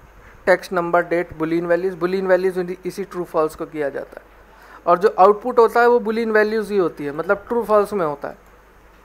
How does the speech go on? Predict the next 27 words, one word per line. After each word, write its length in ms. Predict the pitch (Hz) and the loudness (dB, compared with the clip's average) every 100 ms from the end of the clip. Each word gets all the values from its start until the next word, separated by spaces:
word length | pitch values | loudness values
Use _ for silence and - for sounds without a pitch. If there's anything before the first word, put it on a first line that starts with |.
| _ - _ - | _ -20 _ -2
तो 80 | 220 | 2
जब 240 | 220 226 | 4 4
इनका 360 | 220 220 220 233 | 0 -2 2 4
input 340 | 220 214 240 | 2 0 4
output 340 | 214 208 240 233 | 4 4 -2 -10
same 340 | - 208 214 | 0 2 2
नहीं 300 | 202 190 226 | -2 -2 -2
है 220 | 180 180 - _ _ _ _ _ - | -2 -4 -8 _ _ _ _ _ -6
तो 80 | - | -6
इनको 320 | 214 208 226 | -6 2 2
repeatedly 600 | 208 214 208 214 208 226 | 2 -4 -4 -4 -4 -6
use 300 | 214 208 190 | -6 -6 -4
नहीं 180 | 185 185 | -4 -4
किया 280 | 180 170 151 | -2 0 0
जा 120 | 143 | 0
सकता, 300 | 143 147 - | -6 -10 -8
क्योंकि 240 | 156 180 202 | -8 -4 -2
कई 340 | 202 196 196 196 175 - - 170 | 0 0 -2 -6 -14 -18 -20 -4
बार 340 | 170 175 185 | 0 0 0
हम, 320 | 165 175 185 - _ _ _ _ _ _ | -4 -10 -12 -18 _ _ _ _ _ _
कई 120 | 180 | -4
लोग 280 | 185 196 196 | -2 -2 -2
इस 160 | 185 - | -4 -2
तरह 200 | 175 170 | 0 0
से 160 | 165 175 | -2 -6
करते 320 | 160 - 139 | -6 -8 -12
हैं। 640 | 131 - - 156 151 127 | -14 -18 -20 -18 -16 -16